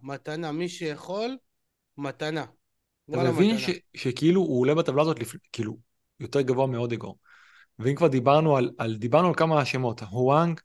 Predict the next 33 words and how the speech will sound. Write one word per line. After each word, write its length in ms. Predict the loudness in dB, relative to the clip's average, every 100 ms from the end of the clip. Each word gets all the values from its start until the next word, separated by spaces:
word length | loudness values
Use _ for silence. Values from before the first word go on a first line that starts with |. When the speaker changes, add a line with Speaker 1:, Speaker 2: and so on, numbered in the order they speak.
| _ _ _
Speaker 2:
אלמירון, 460 | -2 0 0 0 -2
פודן, 380 | -2 -2 0 -2
תראה 300 | -4 -2 0
באיזה 260 | 0 0
מקומות 400 | -2 -4 -6 -6
כאילו 220 | -6 -4 -4
נמוכים 540 | -6 -10 -6 -2 -2
הם, 160 | -2 -6
אז, 200 | -12 -14
אז, 180 | -12 -12 -12 _ -20 -20 -20 _ _ _ _ _ -8
אז 200 | -6 -6
פודן, 440 | 0 0 0 -4 -4 -6 -8 _ _
האמת, 400 | -6 -4 -4 -6 -2
לא 280 | 2 6
נותן 200 | 6 4
יותר 180 | 0 -2
מדי, 220 | -6 -8 -10 -12
צריך 140 | -12
להגיד 160 | -10 -10
את 60 |
האמת, 240 | -12 -14 -12
הוא 120 | -4
לא 100 | -2
Speaker 1:
לא, 60 | -2
Speaker 2:
נותן 180 | -2 -4
Speaker 1:
מה 60 |
Speaker 2:
יותר 120 | -6
Speaker 1:
אף 60 | -8
Speaker 2:
מדי 140 | -8
Speaker 1:
פעם, 100 | -10
Speaker 2:
כרגע. 240 | -8 -10 -12
Speaker 1:
אף 100 | -18
פעם. 120 | _